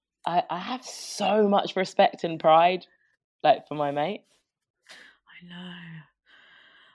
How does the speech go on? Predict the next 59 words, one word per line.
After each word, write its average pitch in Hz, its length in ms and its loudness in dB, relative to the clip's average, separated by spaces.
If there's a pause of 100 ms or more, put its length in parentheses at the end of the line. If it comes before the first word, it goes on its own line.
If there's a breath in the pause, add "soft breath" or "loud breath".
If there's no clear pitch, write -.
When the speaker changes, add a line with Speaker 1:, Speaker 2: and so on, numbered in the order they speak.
(100)
Speaker 2:
I 226 40 -8
know. 220 420 -2
I 220 40 0
mean, 247 140 0
it's 254 140 -6
a 269 40 -2
real 277 220 4
cliche, 262 480 -2
but 185 140 -4
I've 214 200 -6
really 262 320 0
got 226 180 -4
to - 60 -14
the 233 80 -4
habit 214 200 -2
where 175 80 -2
I 175 60 0
just 196 200 -10
tell 202 160 -2
my 185 140 -4
friends 185 280 -4
how 165 100 -6
much 175 240 -8
I 175 80 -4
love 180 240 -4
them 147 180 -10 (100)
all 165 280 -4
the 160 80 -6
fucking 160 380 -16
time 156 360 -10
now, - 360 -14
because, 208 520 -4 (880 soft breath)
uh, - 60 -8 (480)
the 269 120 -4
older 254 260 2
you 254 140 -2
get, 294 220 0
the 247 80 0
more 254 540 2
grateful 240 580 -2
you 180 240 -2
are 185 240 0
for 202 80 -14
the 214 80 -6
people 226 380 -2
who 226 160 2
are - 40 0
important 226 540 -2
to 208 100 -4
you, 156 340 -6
who 190 280 -2
are, - 360 -8
are 202 40 -4
on 214 200 -2
this 202 200 -6
ride 233 340 2
with 185 140 -4
you, 165 220 -8
because 190 480 -4